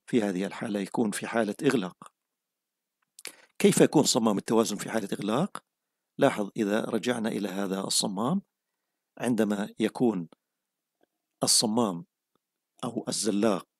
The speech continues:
في الأسفل بمعنى مدفوع إلى الأسفل، لاحظ في هذه الحالة هذا اللاند، هذا البروز للزلاق يكون مغلق هذه الفتحة وهي فتحة الخروج.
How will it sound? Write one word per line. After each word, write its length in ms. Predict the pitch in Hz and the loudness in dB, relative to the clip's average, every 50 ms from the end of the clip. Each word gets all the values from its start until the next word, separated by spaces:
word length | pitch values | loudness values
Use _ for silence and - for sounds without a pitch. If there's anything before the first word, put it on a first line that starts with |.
| - - _ _ _ _ _ _ | -20 -20 _ _ _ _ _ _
في 340 | - - 131 120 113 117 117 | -8 -4 0 0 0 0 -2
الأسفل 540 | 117 117 127 123 - - - 147 175 208 214 | -2 -2 0 -2 0 2 2 2 0 0 -2
بمعنى 360 | 160 135 123 113 101 95 90 | -4 -4 -2 -2 -2 -2 -2
مدفوع 380 | 98 101 - - - 123 117 - | -2 -4 -2 0 0 0 0 0
إلى 260 | - - 95 98 98 | -4 -6 -4 -4 -4
الأسفل، 460 | 87 87 - - - 156 170 190 208 - _ _ _ _ _ _ _ _ _ _ _ - | -6 -6 -8 -4 -4 -4 -4 -4 -6 -8 _ _ _ _ _ _ _ _ _ _ _ -4
لاحظ 160 | 120 92 98 | -4 -4 -4
في 180 | - - 113 110 | -2 0 0 2
هذه 160 | 104 107 104 | 2 0 -2
الحالة 460 | 90 - - 117 107 104 101 98 95 - _ _ _ _ _ _ _ _ _ _ - | -4 -4 -4 -4 -2 -2 -4 -6 -8 -12 _ _ _ _ _ _ _ _ _ _ -8
هذا 400 | - 117 110 101 98 101 - - | -6 -4 -4 -2 -4 -4 -4 -4
اللاند، 500 | 104 101 95 107 113 147 185 196 180 - - - _ _ _ _ _ _ _ _ - | -2 -2 0 0 0 2 2 0 0 -2 -8 -16 _ _ _ _ _ _ _ _ -6
هذا 300 | 117 117 107 101 - 117 | -4 -4 -2 -2 -4 -6
البروز 600 | 101 90 98 110 107 113 104 92 76 - - - _ _ - | -6 -4 -2 0 2 2 0 0 -4 -8 -12 -18 _ _ -10
للزلاق 920 | - 107 110 - 110 92 - 107 95 95 98 107 135 175 180 - - - - _ _ _ _ _ _ _ _ - | -6 -6 -4 -4 -4 -4 -4 -4 -4 -4 -2 -2 -2 -4 -6 -8 -14 -20 -20 _ _ _ _ _ _ _ _ -6
يكون 520 | 131 117 - - 143 123 113 98 92 95 95 - _ _ _ _ _ _ - - | -6 -4 0 2 2 2 2 0 -4 -8 -10 -14 _ _ _ _ _ _ -2 0
مغلق 540 | 120 120 107 98 92 95 - _ - - _ _ _ _ _ - 95 | 2 2 2 0 -2 -4 -6 _ -16 -18 _ _ _ _ _ -14 -6
هذه 420 | 104 110 110 95 98 85 98 104 | -4 -2 -2 -2 -4 -6 -6 -6
الفتحة 460 | - - 98 90 - 120 - - 117 | -6 -6 -8 -6 -6 -8 -6 -4 -4
وهي 160 | 117 107 107 95 | -4 -4 -4 -4
فتحة 340 | - 120 - - 117 107 - - - | -4 -6 -6 -8 -10 -12 -10 -8 -6
الخروج. 400 | 117 90 - - 131 - 101 - | -6 -4 -4 -4 -4 -4 -6 -12